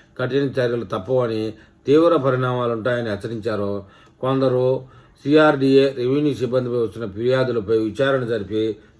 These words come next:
చర్యలు తీసుకుంటామని భరోసా ఇచ్చారు. రాజధాని చుట్టుపక్కల ప్రాంతాల్లో కొత్త లేఅవుట్లకు అనుమతి ఇచ్చే అంశాన్ని పరిశీలిస్తామని తెలిపారు. రాజధాని రైతులు కోరిన క్యాపిటల్ గెయిన్స్ ట్యాక్స్ మినహాయింపు కేంద్ర పరి-, పరిధిలో ఉండడం వల్ల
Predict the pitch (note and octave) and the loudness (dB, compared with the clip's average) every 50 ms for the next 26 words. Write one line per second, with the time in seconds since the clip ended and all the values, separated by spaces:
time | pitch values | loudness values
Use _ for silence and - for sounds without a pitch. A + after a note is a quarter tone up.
0 | _ - C3 C3 C3 D3 D3+ C#3 B2+ B2+ A2+ G2 A2 B2 A#2 G2+ A#2+ A#2 A2+ A2+ | _ -2 0 0 2 2 0 0 0 -2 -4 -4 -8 -8 -6 -6 -6 -6 -6 -6
1 | A2+ G#2+ F#2+ G#2+ G#2+ B2 C3+ C3 B2+ C3+ B2 A#2 G#2+ F#2 - A#2+ G#2 G2 G2+ G#2 | -6 -6 -6 -4 0 0 0 2 2 0 0 0 -4 -6 -6 -6 -6 -4 -4 -4
2 | G#2+ A2 A2 - - - - _ _ _ _ - A#2+ A#2+ C#3+ D#3 E3 E3 D#3+ D#3+ | -4 -6 -8 -10 -18 -20 -20 _ _ _ _ -4 0 2 4 4 6 6 4 4
3 | D#3 D#3 D3 B2+ C3 B2+ B2 C3+ C3+ C#3 B2+ C3+ C#3 C3 A2 A#2+ A#2+ A#2+ A#2 G2 | 4 2 2 0 -2 -4 -4 -2 -2 -2 0 0 -2 -2 -2 -2 -6 -6 -6 -4
4 | B2 A#2+ A#2 A#2 A#2 A2 G2 - A#2 - - C#3 C3 B2+ B2 A#2+ B2 A#2 G#2+ A#2+ | -4 -2 -2 -2 -2 -4 -4 -6 -10 -6 -4 -4 -2 -2 0 -2 -2 -4 -4 -6
5 | G#2+ A2+ G#2+ A2+ A#2 A#2 G#2+ F#2+ F#2 - - A#2 G#2+ A2 G2+ - A#2 A2 A2 G#2 | -6 -6 -6 -6 -6 -8 -10 -12 -12 -10 -8 -8 -8 -8 -8 -8 -6 -6 -6 -6
6 | G#2 G2+ G2+ G#2 F#2+ - - _ _ _ _ A2+ A#2 C3 B2 G#2 C#3+ D3+ C#3 B2+ | -6 -6 -6 -8 -10 -12 -18 _ _ _ _ -6 -6 -4 -2 0 0 0 2 0
7 | - - B2 A#2 A2+ A2 G2 G#2 G#2 G2+ F2+ A2 G#2+ G#2 G2+ G2+ G#2+ G#2+ G#2 - | -2 -4 -6 -6 -6 -6 -4 -4 -4 -4 -4 -4 -4 -4 -4 -4 -6 -6 -10 -14
8 | _ _ _ _ _ _ _ _ - A2 A#2 A#2 C3+ D3+ D#3+ D3+ D#3 D3+ C#3+ C3+ | _ _ _ _ _ _ _ _ -10 -8 -2 0 2 2 4 4 4 4 4 2
9 | C3 B2+ B2+ B2+ B2 A#2 A#2+ B2 B2 B2 C3 A2+ A#2 A#2 A#2 A#2+ A#2+ A#2 - - | 0 -2 -2 -2 -2 -2 -2 -2 -2 -2 -4 -4 -4 -4 -4 -4 -6 -10 -12 -8
10 | - B2 B2 A#2+ A#2+ A#2+ A#2 G2 F2+ - B2+ A#2+ B2+ B2+ B2+ - C#3 C3 C3 B2+ | -4 -4 -2 -2 -2 -4 -6 -8 -6 -6 -4 -4 -4 -6 -4 -2 0 0 0 -2
11 | A2+ G2 G#2 A2 A2+ A#2 G#2 - - A2 G#2+ G#2+ F#2+ - G#2 G#2+ G#2+ A2 A#2+ A#2 | -4 -4 -4 -4 -4 -4 -8 -8 -8 -6 -6 -6 -8 -8 -8 -8 -8 -6 -6 -6
12 | A#2 A#2 A2 G2 G#2+ A2 A2 A2 G#2+ - - - _ _ _ _ _ - C3 C#3+ | -6 -6 -6 -4 -4 -2 -2 -4 -6 -10 -18 -20 _ _ _ _ _ 2 4 4
13 | D#3 E3+ E3+ E3 D#3 C#3 B2 B2+ B2+ B2 B2 A2+ A2+ G#2+ A2 A#2 A#2+ B2 A#2+ A#2+ | 4 4 2 2 0 0 0 0 0 2 0 0 -2 -2 -2 -2 -2 -2 -2 -2
14 | A#2 A2+ A#2 A#2+ B2 A#2+ A#2 A2+ G#2+ G#2+ G#2 G#2 G#2 G#2 G#2+ | -2 -2 -4 -4 -4 -4 -4 -4 -4 -4 -4 -4 -6 -6 -8